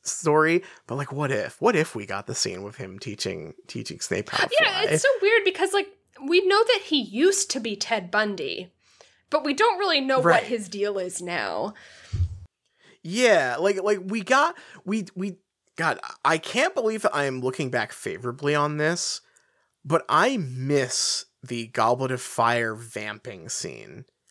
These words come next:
Speaker 1: where he, like, came out of the cauldron and he was, like, he took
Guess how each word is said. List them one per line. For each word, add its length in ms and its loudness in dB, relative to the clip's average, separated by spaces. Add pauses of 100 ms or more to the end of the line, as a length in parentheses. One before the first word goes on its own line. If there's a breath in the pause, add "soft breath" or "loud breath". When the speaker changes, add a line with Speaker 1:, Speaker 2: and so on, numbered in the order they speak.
Speaker 1:
where 180 2
he, 120 0
like, 260 0
came 320 -2
out 240 4
of 120 -2
the 100 -2
cauldron 720 2
and 140 -2
he 160 -2
was, 240 2
like, 300 -2
he 120 -10
took 300 0